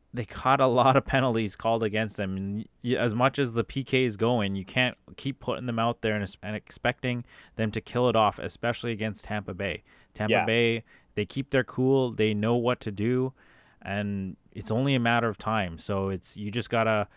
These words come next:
Speaker 1: I don't know, you just gotta weather it and just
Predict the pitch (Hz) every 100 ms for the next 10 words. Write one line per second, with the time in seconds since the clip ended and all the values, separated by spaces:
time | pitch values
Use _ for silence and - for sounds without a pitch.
0 | _ _ - 101 110 117 101 92 107 120
1 | 110 98 113 127 139 143 - 107 104 104
2 | 101 92 101 _ 101 123 113